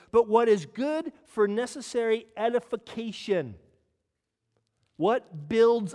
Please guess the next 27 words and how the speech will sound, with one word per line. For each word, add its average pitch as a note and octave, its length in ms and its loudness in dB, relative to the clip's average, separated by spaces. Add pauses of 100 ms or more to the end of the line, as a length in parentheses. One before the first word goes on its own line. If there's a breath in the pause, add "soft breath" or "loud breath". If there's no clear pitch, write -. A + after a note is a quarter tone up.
up? F#3+ 280 4
That's - 180 -12
what F3+ 80 -16
the F3 80 -8
word F3+ 260 -2
edification F3 800 -8
means. E3+ 760 -10 (1500)
Now, F#3+ 60 0
I G3+ 60 0
need D#4+ 80 -2
to F#4 80 -8
say D#4+ 100 -8
something A3+ 320 -6
else, E3 240 -2
actually, D3 220 -10
before C#3+ 260 -6
I - 20 -2
get C#3+ 140 -4
into C#3+ 160 -12
that B2 220 -10
point, A#2+ 300 -14
something D#3+ 120 -16
that's C#3 140 -16
really, D3 240 -6
I A2+ 80 -8
think, C3 180 -12
important. A#2+ 480 -12